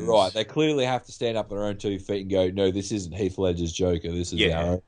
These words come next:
Speaker 2: Joker."
Speaker 1: and, and, and, and, and that's
Speaker 2: Which is
Speaker 1: exactly
Speaker 2: fair
Speaker 1: what
Speaker 2: enough.
Speaker 1: they need to do. Like,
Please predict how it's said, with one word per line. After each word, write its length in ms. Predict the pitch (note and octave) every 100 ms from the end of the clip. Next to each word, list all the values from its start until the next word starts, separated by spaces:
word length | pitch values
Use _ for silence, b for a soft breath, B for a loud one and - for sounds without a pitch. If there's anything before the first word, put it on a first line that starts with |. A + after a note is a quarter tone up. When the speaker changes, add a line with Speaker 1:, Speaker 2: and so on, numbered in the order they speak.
| - -
Speaker 2:
Joker." 280 | F2 F2+ F2
Speaker 1:
and, 180 | B2+
and, 380 | B2+ A#2+ A2+ A2 -
and, 280 | G#2+ A2 -
and, 280 | G#2+ G2 -
and 160 | G#2+ A2
that's 160 | C3
Speaker 2:
Which 80 | B2
is 40 | G2
Speaker 1:
exactly 200 | A2 G2
Speaker 2:
fair 60 | F2
Speaker 1:
what 60 | F2
Speaker 2:
enough. 60 | E2+
Speaker 1:
they 60 | E2
need 100 | D#2
to 80 | -
do. 300 | D#2 A2+ F3+ _ -
Like, 460 | E2+ D#2 D#2 -